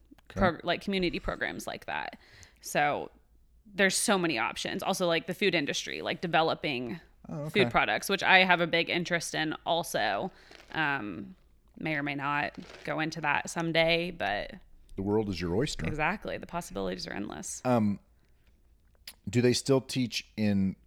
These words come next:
Speaker 1: college classes the food pyramid in your thing? Or
Speaker 2: So
Speaker 1: they gotten rid of that?
Speaker 2: They got rid of the food pyramid. Now it's My Plate. So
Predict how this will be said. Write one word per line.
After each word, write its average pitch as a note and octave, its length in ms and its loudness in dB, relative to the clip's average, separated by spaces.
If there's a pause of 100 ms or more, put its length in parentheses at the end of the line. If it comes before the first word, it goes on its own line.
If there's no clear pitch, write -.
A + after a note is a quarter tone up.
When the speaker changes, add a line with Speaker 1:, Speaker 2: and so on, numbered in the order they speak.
(120)
Speaker 1:
college G#2+ 800 0 (300)
classes G2 720 -4 (580)
the F#2 100 -6
food A2 320 -2
pyramid D3 400 -4 (380)
in A2+ 100 -2
your A2+ 240 2 (640)
thing? C3 280 0 (200)
Or A2 80 4
Speaker 2:
So G2+ 80 2
Speaker 1:
they A2 100 8
gotten G2+ 300 4
rid G2+ 120 4
of F2 60 2
that? D2+ 220 -2 (200)
Speaker 2:
They G3+ 160 4
got G#3 140 10
rid A3+ 120 6
of A#3 60 4
the A#3+ 60 -2
food F#3+ 240 2
pyramid. F#3 360 4
Now E3+ 200 4
it's F3 200 0
My E3 380 0
Plate. E2+ 480 -8 (460)
So - 180 2